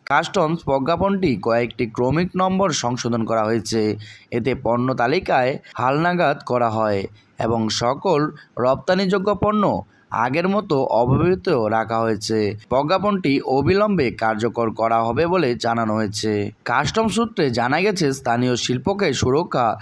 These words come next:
ও অবৈধ রি-এক্সপোর্ট বা, বা রিরাউটিং রোধ করতে এই নিষেধাজ্ঞা আরোপ করা হয়েছে। বিশেষ করে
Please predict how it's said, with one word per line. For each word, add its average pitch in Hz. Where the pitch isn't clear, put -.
ও -
অবৈধ 175
রি-এক্সপোর্ট 151
বা, 117
বা 139
রিরাউটিং 180
রোধ 151
করতে 190
এই 123
নিষেধাজ্ঞা 175
আরোপ 117
করা 113
হয়েছে। 107
বিশেষ 196
করে 196